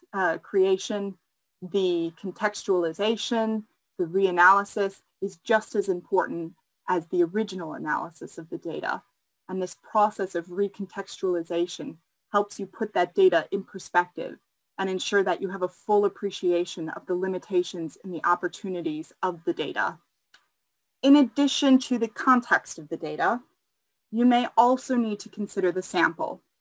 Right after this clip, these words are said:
So for example, if the data set is too large, you may need to take a subsample, or you might be interested in a particular subgroup of the population. The U K is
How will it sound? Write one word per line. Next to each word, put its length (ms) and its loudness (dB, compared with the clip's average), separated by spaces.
So 140 -6
for 160 4
example, 520 2
if 140 -2
the 80 -2
data 240 -4
set 240 -4
is 140 -8
too 200 -2
large, 440 4
you 60 -2
may 180 -2
need 180 -2
to 80 -20
take 200 -6
a 40 -4
subsample, 760 -4
or 160 8
you 140 4
might 240 6
be 100 -2
interested 480 2
in 140 -2
a 80 -6
particular 600 -2
subgroup 580 0
of 100 -4
the 80 -10
population. 840 -4
The 80 0
U 200 4
K 300 2
is 240 0